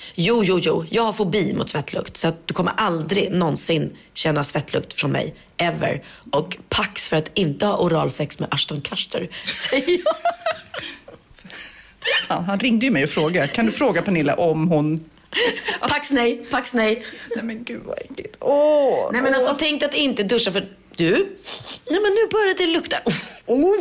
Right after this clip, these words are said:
Speaker 1: vad det luktar. Nej, nej, nu är det dags att duscha. Det var nog några veckor sedan.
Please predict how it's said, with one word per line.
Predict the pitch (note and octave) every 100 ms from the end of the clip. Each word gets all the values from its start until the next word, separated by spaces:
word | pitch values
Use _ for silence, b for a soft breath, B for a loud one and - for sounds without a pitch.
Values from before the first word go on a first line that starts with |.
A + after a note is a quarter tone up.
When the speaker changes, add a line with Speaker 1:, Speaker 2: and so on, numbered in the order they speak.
| G#3+
Speaker 1:
vad | G3
det | G3+
luktar. | G3+ F#3+ D#3 C#3+
Nej, | B3 E4+ - -
nej, | B3+
nu | E4+
är |
det | D#4+
dags | B3+ A#3 A#3
att |
duscha. | G#3 - F3
Det | A3
var | F#3+
nog | B3+ C4 - -
några | G3+ G3
veckor | G3 G#3 G3+ -
sedan. | E3+ F3 D#3